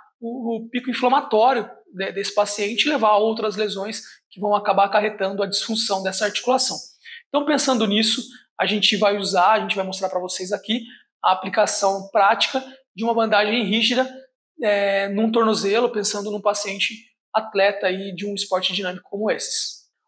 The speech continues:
Outra forma da gente estabilizar essa articulação também, mas permitindo que o paciente tenha uma, uma certa A D M, uma certa amplitude de movimento,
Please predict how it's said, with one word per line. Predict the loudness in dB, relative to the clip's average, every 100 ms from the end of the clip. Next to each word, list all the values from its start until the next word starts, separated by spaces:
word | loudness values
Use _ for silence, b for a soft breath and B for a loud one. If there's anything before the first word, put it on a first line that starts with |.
| -4
Outra | 0 0
forma | 2 2
da | 2
gente | 0 -2
estabilizar | -2 -2 -2 -2 0 2
essa | 2
articulação | -2 -2 -4 -4 -4 -6
também, | -4 -2 0
mas | -2
permitindo | 2 2 2 2 2
que | 0
o | 2
paciente | 0 0 -2 -2 -2
tenha | -2
uma, | 2 4 4 2 -2 -18 _
uma | -10 -6
certa | 0 0 2 2
A |
D | 4 2
M, | 2 0 -2
uma | -6
certa | -4 -4 -4 -4
amplitude | -4 -8 -8 0 0 2
de | 0
movimento, | 0 0 0 -2 -4 -8